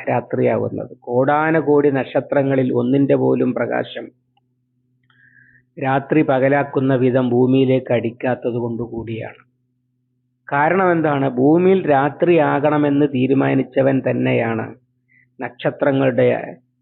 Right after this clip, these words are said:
കറക്കം നിയന്ത്രിക്കുന്നത്. അതുപോലെ തന്നെ പകലുണ്ടാകുന്നതും അങ്ങനെയാണ്. സൂര്യൻ ഉദിക്കുമ്പോ പകലാകും. സൂര്യന്റെ നിയന്ത്രണം ആകാശത്ത് നിന്നാണ്, ഭൂമിയിൽ നിന്നല്ല. പിന്നെ ബ-,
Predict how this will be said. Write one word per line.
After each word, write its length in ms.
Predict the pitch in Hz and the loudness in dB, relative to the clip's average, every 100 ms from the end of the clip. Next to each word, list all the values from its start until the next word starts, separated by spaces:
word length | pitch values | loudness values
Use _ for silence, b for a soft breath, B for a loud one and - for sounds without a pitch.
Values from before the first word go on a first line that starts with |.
| _ _ _ _ _ _ _ _ _ 127 | _ _ _ _ _ _ _ _ _ -6
കറക്കം 480 | 120 117 - 123 - | -6 -4 -4 -4 -4
നിയന്ത്രിക്കുന്നത്. 840 | 120 120 117 117 - 110 104 - - _ _ _ _ _ _ _ 156 | -4 -2 -2 -4 -4 -4 -6 -12 -18 _ _ _ _ _ _ _ 0
അതുപോലെ 400 | 175 196 196 196 190 | 4 4 4 2 0
തന്നെ 180 | 180 180 165 | 0 0 0
പകലുണ്ടാകുന്നതും 1040 | 151 156 190 208 196 185 180 180 175 170 | 2 4 4 4 2 0 0 2 2 2
അങ്ങനെയാണ്. 440 | 160 160 151 139 131 | 2 2 2 0 -2
സൂര്യൻ 380 | 127 135 165 190 | 2 4 6 4
ഉദിക്കുമ്പോ 520 | 185 170 175 170 175 170 | 2 2 0 0 0 0
പകലാകും. 600 | 143 151 156 127 110 - _ | 0 2 2 0 -4 -8 _
സൂര്യന്റെ 420 | 123 131 147 156 | -2 0 2 2
നിയന്ത്രണം 540 | 151 147 143 143 151 147 | 2 2 2 0 0 0
ആകാശത്ത് 640 | 135 139 139 - - 123 | 0 0 -2 -8 -8 -6
നിന്നാണ്, 320 | 113 110 110 123 117 | -4 -6 -10 -14 -8
ഭൂമിയിൽ 560 | 127 139 139 - 160 | -2 0 -2 -4 -6
നിന്നല്ല. 500 | 135 113 98 - - _ _ _ _ _ b b b _ | -6 -6 -8 -12 -16 _ _ _ _ _ b b b _
പിന്നെ 440 | 143 156 170 170 | -2 2 2 2
ബ-, 220 | 156 131 | 0 -2